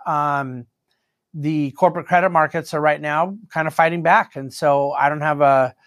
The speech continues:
an opinion as to who wins this tug of war match. That's where we're at right now. And we'll see where the Fed goes past the May meeting. Uh, other economic news real quick, and I'll leave you alone. China's Q one economic growth was up four and a half percent.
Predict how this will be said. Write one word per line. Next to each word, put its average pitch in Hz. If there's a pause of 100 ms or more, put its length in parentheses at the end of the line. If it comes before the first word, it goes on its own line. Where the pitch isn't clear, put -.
(200)
an 151
opinion 170
as 139
to 143
who 147
wins 160
this 151
tug 127
of 123
war 123
match. 127
That's 135
where 135
we're 127
at 156
right 135
now. 135 (280)
And 147
we'll 131
see -
where 131
the 123
Fed 139
goes 135
past -
the 143
May 131
meeting. 127 (500)
Uh, 170
other 240
economic 208
news 196
real 196
quick, 196
and 175
I'll 160
leave 170
you 180
alone. 139 (100)
China's 202 (340)
Q 226
one 202
economic 180
growth 170
was 143
up 151
four 175
and 170
a 147
half 151
percent. 180